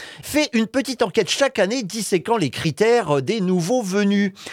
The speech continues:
Ainsi, nous savons que quatre-vingts pour cent des vingt et un mille du cru deux mille vingt-six ont moins de quarante ans. Les femmes pour lesquelles les postes à responsabilité sont inatteignables sont soixante-deux pour cent.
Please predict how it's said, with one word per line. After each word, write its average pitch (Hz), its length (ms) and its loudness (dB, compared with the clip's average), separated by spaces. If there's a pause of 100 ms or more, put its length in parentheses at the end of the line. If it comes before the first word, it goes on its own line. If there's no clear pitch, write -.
(120)
Ainsi, 247 320 2
nous 233 100 2
savons 220 300 0
que 196 80 0
quatre-vingts 190 440 0
pour 170 160 -8
cent 185 200 -2
des 123 100 2
vingt 139 240 -2
et 165 60 2
un 156 100 2
mille 175 220 -2
du 120 100 -2
cru 147 220 0
deux 135 80 2
mille 139 180 2
vingt-six 202 440 -2 (220)
ont 214 100 4
moins 269 180 4
de 233 80 -6
quarante 254 360 0
ans. 185 140 -2 (320)
Les 175 200 6
femmes 170 500 0
pour 147 240 -4
lesquelles 151 320 2
les 139 100 0
postes 139 280 -2
à 131 40 4
responsabilité 127 760 -2
sont 120 180 -2
inatteignables 139 1080 2 (220)
sont - 220 -4
soixante-deux 143 560 0
pour 220 180 -6
cent. 285 220 2